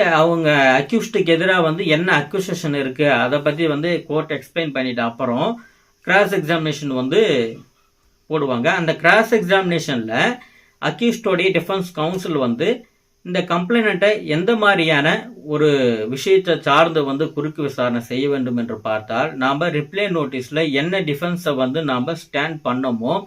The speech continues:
அந்த டிஃபென்ஸ்ல யூஸ் பண்ணி ஒரு கான்ட்ரடிக்ஷனை வந்து கொண்டு வரக்கூடிய ஒரு கிராஸ் எக்ஸாமினேஷனை வந்து அவர் வந்து செய்யப்பட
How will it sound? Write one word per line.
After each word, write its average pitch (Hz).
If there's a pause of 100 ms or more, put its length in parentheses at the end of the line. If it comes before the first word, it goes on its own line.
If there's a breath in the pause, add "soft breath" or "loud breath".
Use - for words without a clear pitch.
(560 soft breath)
அந்த 185
டிஃபென்ஸ்ல 208 (520 loud breath)
யூஸ் 220
பண்ணி 202
ஒரு 202
கான்ட்ரடிக்ஷனை 180
வந்து 165
கொண்டு 165
வரக்கூடிய 151
ஒரு 165
கிராஸ் 156
எக்ஸாமினேஷனை 139
வந்து 123
அவர் 127
வந்து 123
செய்யப்பட 123